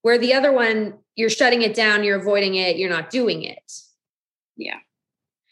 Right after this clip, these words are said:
Speaker 1: So <coughs> what I'm kind of interested to know is when you are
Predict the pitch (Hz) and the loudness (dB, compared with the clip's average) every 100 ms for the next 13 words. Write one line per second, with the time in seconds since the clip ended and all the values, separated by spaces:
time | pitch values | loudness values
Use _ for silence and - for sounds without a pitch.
0 | _ - - 247 240 240 254 - - _ | _ -6 0 2 4 4 2 -4 -18 _
1 | - - - 214 - - - - _ - | -2 -2 0 -2 -2 -4 -4 -10 _ -18
2 | - - 302 427 466 466 427 262 277 277 | -12 0 2 2 2 2 2 0 -4 -6
3 | 277 220 - 214 190 165 185 208 - _ | -6 -6 -4 -2 -2 -2 -2 -2 -6 _
4 | _ _ _ _ _ _ - - - - | _ _ _ _ _ _ -20 -20 -20 -20
5 | _ - 226 233 226 220 220 - - - | _ -2 2 2 2 0 -2 -6 -18 -20
6 | _ _ _ _ _ _ _ _ _ _ | _ _ _ _ _ _ _ _ _ _
7 | _ _ _ _ _ _ _ _ - 202 | _ _ _ _ _ _ _ _ -16 -6
8 | 226 294 392 427 247 247 247 254 254 254 | -2 0 0 0 -2 -4 2 4 4 2
9 | 247 247 262 - _ _ _ _ _ 202 | 0 -2 -4 -8 _ _ _ _ _ -2
10 | 208 208 208 208 208 208 214 - | 2 2 4 4 4 2 0 -6